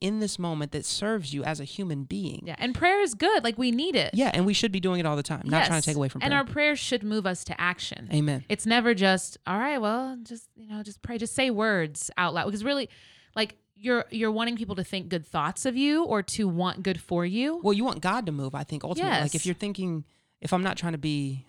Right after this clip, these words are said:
Speaker 1: um, they're not trying to challenge people's salvation, right? So they want
Speaker 2: Right.
Speaker 1: people, they want you to go to the kingdom for them.
Speaker 2: Yes.
Speaker 1: Go to the throne and ask God to move.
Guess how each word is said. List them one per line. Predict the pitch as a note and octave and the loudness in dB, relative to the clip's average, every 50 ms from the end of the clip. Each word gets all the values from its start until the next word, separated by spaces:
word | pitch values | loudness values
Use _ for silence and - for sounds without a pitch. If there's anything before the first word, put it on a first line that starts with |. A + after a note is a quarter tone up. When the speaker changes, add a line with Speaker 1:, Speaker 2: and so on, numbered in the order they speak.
| - - | -16 -10
Speaker 1:
um, | C#3 C3+ C3 B2+ A#2+ A#2 B2 C3+ C3+ - _ _ _ _ _ - - - - _ _ - - - - - - - _ _ - | -8 -6 -6 -6 -6 -6 -8 -10 -10 -12 _ _ _ _ _ -18 -18 -18 -18 _ _ -16 -16 -14 -12 -12 -14 -14 _ _ 0
they're | F#3+ F#3 | 0 0
not | D#3+ | 0
trying | - D#3+ D3 | 0 -2 -2
to | D3 C3 | -2 -2
challenge | - - D#3+ D3+ D3 C#3+ B2 - | -2 0 0 0 0 0 0 0
people's | C#3+ - B2+ - | -2 -4 -2 -2
salvation, | C#3 B2 B2 C#3 C#3 B2+ - - B2 | -2 0 0 0 0 0 -2 -2 -2
right? | B2+ B2+ B2 - | -2 -2 -2 -2
So | - C#3+ | 0 2
they | C#3+ F3 | 4 4
want | F#3 E3+ E3 | 6 6 6
Speaker 2:
Right. | E3+ - | 4 2
Speaker 1:
people, | - - D#3 - D3 D3 C#3 C#3 C3+ _ _ - | 0 -4 -4 -2 0 0 0 0 -4 _ _ 2
they | E3+ | 4
want | F3+ F#3 F3+ - | 4 4 4 2
you | F#3 | 0
to | D#3 C#3 | 0 0
go | D3+ D3 | 0 0
to | C#3 C3 | 0 -2
the | C3 | -4
kingdom | - - D#3+ C#3+ C3 B2+ | -4 -4 -2 -2 -2 -4
for | - - F#3+ F#3 D3+ | -4 -2 0 0 0
them. | B2+ C3 C3+ E3+ | -2 -4 -4 0
Speaker 2:
Yes. | G#3+ A#3+ F#3 C3+ D#3 - - | 0 0 0 0 -2 -2 2
Speaker 1:
Go | D#3+ E3+ | 4 4
to | F3 F3 | 4 4
the | D#3+ | 0
throne | - D#3 D3 D3 C#3+ C#3 C#3 C3+ | -4 -4 -2 -2 -2 -2 -2 -2
and | - - | -4 -4
ask | - D3+ D3 - - | -2 -4 -4 -4 -4
God | D3+ C#3 C3 | -6 -6 -4
to | C3+ C3 | -4 -4
move. | C#3 D3 C#3+ B2+ C3 C3+ | -4 -2 -4 -4 -6 -10